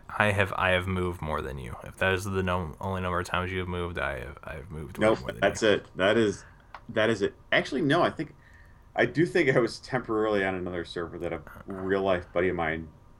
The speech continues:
Speaker 2: talked me into moving to for a little while, but then, yeah, I moved off of that too.
Speaker 1: Agrimar, uh, Bloodscalp, Norgannon, uh, Airy Peak, uh, Mataran,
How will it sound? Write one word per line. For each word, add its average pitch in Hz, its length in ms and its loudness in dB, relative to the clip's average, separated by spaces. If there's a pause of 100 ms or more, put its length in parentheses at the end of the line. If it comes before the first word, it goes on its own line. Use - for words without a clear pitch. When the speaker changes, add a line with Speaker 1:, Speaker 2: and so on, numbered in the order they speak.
(220)
Speaker 2:
talked 92 280 2
me 92 120 -2
into 87 120 -4
moving 85 300 -4
to 85 420 -4
for - 100 0
a 101 40 4
little 87 240 0
while, 80 340 4
but 78 240 -4
then, 80 200 -2
yeah, 80 140 -2
I 78 100 -4
moved 80 220 -6
off 78 140 0
of - 60 -18
that - 180 -8
too. - 160 -4 (400)
Speaker 1:
Agrimar, 127 840 2 (260)
uh, 90 560 -2 (160)
Bloodscalp, 95 880 0 (800)
Norgannon, 98 1040 -2 (840)
uh, 92 480 -8 (600)
Airy 117 340 2
Peak, - 640 -4 (1700)
uh, 101 380 -6
Mataran, 139 800 4